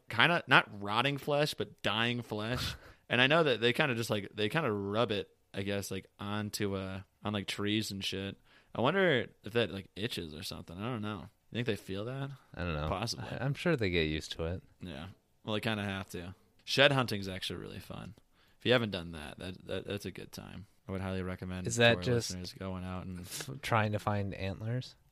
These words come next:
Speaker 1: Yep, pretty much. Go into a place you know is pretty populated, and then you just kinda, like, wander the woods and specifically look for an antler. It's pretty crazy, actually.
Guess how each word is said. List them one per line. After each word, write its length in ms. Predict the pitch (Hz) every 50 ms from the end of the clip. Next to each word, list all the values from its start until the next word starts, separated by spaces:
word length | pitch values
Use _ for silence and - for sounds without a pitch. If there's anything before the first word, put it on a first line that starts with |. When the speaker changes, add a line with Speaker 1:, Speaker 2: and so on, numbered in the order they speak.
| _
Speaker 1:
Yep, 220 | - 139 180 214 - - - _ -
pretty 240 | - 143 139 123 117
much. 420 | 113 117 113 110 107 - - - - - -
Go 160 | 101 104 107
into 180 | 110 104 110 107
a 40 |
place 300 | 92 - 107 101 101 -
you 60 | - 101
know 80 | 101
is 100 | 98 98
pretty 220 | - - 101 98 92
populated, 540 | - 98 95 95 95 - 98 95 95 95 92
and 100 | 95 95
then 80 | 92
you 60 | 95 92
just 120 | 95 -
kinda, 160 | - 104 95 92
like, 180 | 92 95 -
wander 320 | 101 98 95 101 95 98 90
the 100 | 95 92
woods 340 | 95 98 98 98 92 104
and 100 | 101 98
specifically 540 | - - 101 95 98 95 101 98 104 98 98 95
look 220 | 95 95 95 -
for 340 | - - 98 95 95 92 98 - -
an 140 | 104 101 92
antler. 500 | 85 95 95 - - 98 95 101 104 - - - - - - - -
It's 160 | 160 165 -
pretty 260 | - - 220 254 240
crazy, 600 | - - - - 127 123 147 165 139 110 110 104
actually. 520 | 98 98 101 104 - - 104 101 101 98